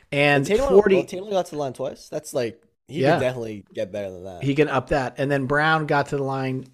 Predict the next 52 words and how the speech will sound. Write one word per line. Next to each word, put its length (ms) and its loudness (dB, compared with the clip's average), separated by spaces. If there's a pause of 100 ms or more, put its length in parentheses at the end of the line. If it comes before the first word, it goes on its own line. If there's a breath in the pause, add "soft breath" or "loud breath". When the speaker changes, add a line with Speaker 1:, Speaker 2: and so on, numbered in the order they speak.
Speaker 1:
uh, 240 -4
five 340 -2
times, 380 -6
hit 260 -4
two 220 2
of 100 -2
them 160 -8
for 140 -10
forty 340 -4
percent. 560 -10 (600 loud breath)
Uh, 180 0
he 160 0
can 140 -2
do 140 0
better. 340 -6 (320 loud breath)
Rob 320 6
Williams 340 6
shot 220 0
sixty 200 -4
percent 280 -6
from 100 -6
the 60 -4
field. 440 0
<laughs> 60 -10 (140)
He 80 -2
took 180 -2
a 80 2
three 380 6
at 80 2
the 120 2
end 160 0
of 140 2
one 280 2 (140)
of, 200 2 (300)
at 180 0
the 100 4
end 80 0
of 100 0
one 120 -2
of 80 -2
the 80 -2
quarters, 480 -2 (500 loud breath)
and, 320 0
uh, 320 -4
fifty 240 -6
percent 300 -8
from 140 -6
the 80 -6
line. 580 -8 (500 soft breath)
Uh, 220 2
Grant 260 2
Williams, 320 2